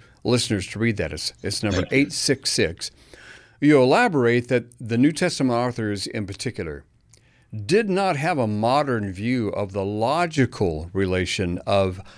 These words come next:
Speaker 1: identity. And Bill, remind us again what that is.
Speaker 2: Yeah. The modern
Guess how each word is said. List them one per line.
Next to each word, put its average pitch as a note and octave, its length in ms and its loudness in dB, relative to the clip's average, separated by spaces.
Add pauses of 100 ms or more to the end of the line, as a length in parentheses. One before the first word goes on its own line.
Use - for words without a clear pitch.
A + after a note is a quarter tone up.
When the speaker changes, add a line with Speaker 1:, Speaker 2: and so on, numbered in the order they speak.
(240)
Speaker 1:
identity. G2+ 840 -2
And F2+ 440 -8
Bill, A#2+ 220 4
remind A2 380 4
us G2 120 0
again F#2 420 -2 (100)
what F#2 160 -2
that D#2+ 160 -4
is. E2 360 -10
Speaker 2:
Yeah. F2 220 4 (1120)
The E3+ 720 4 (720)
modern A3+ 840 4